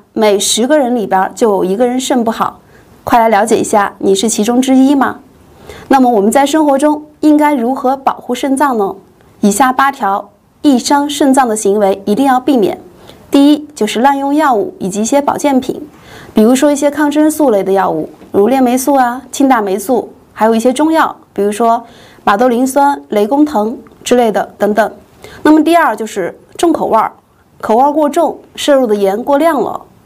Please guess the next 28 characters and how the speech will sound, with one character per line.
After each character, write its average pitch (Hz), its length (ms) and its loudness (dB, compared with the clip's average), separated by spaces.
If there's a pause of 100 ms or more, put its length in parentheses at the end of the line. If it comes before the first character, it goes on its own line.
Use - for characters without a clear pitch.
那 - 60 -4
么 214 60 2
第 269 120 4
三 294 280 2
呢， 233 320 0
就 196 120 -2
是 165 320 -4 (380)
喝 311 180 0
水 302 160 0
太 - 180 0
少， - 380 -4 (280)
所 - 120 -2
以 269 140 2
建 294 220 2
议 254 40 -2
您 233 180 0
每 262 160 0
天 262 200 -2
饮 214 160 0
水 - 140 -4
量 208 240 0 (160)
不 311 120 0
少 190 260 0
于 202 220 -2
两 202 180 -2
千 269 180 -2
毫 240 140 2
升。 262 300 0